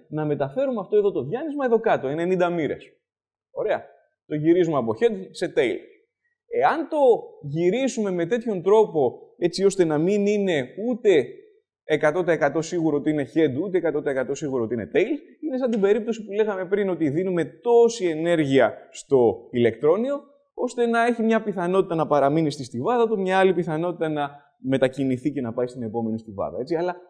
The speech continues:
να μην είμαστε σίγουροι για το τι από τα δύο ισχύει. Αυτό σημαίνει, λοιπόν, την αλλάζει με κβαντικό τρόπο. Στη συνέχεια, ξαναδίνουμε στον Α δύο επιλογές.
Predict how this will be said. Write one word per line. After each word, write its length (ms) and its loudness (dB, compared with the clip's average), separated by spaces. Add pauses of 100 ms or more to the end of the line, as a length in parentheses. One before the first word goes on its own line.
(260)
να 220 0
μην 180 6
είμαστε 300 0
σίγουροι 320 0
για 80 0
το 120 0
τι 80 -4
από 180 0
τα 160 -2
δύο 160 -2
ισχύει. 440 -10 (560)
Αυτό 280 -6
σημαίνει, 340 -4
λοιπόν, 240 -4
την 140 -6
αλλάζει 340 0
με 120 -6
κβαντικό 440 -4
τρόπο. 240 -8 (1120)
Στη 200 -6
συνέχεια, 580 2 (640)
ξαναδίνουμε 600 2
στον 240 0
Α 320 2
δύο 180 4
επιλογές. 600 0